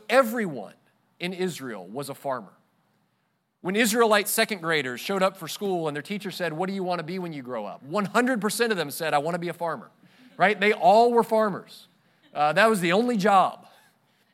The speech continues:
uh, in Canaan. And so for, in an agricultural economy, your land is your life. Your land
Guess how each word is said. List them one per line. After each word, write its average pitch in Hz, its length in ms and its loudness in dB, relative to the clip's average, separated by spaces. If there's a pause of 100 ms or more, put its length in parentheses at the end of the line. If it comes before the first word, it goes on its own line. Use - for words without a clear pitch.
(100)
uh, 151 280 4
in 175 120 -8
Canaan. 165 360 -8 (1300)
And 190 120 -4
so 269 220 4
for, 233 240 0
in 196 180 -6
an 190 80 -6
agricultural 220 680 -8
economy, 196 480 -12
your 135 240 -10
land 170 560 -10
is 127 140 -14
your 120 120 -12
life. 127 220 -14 (1300)
Your 185 200 -2
land 175 720 -4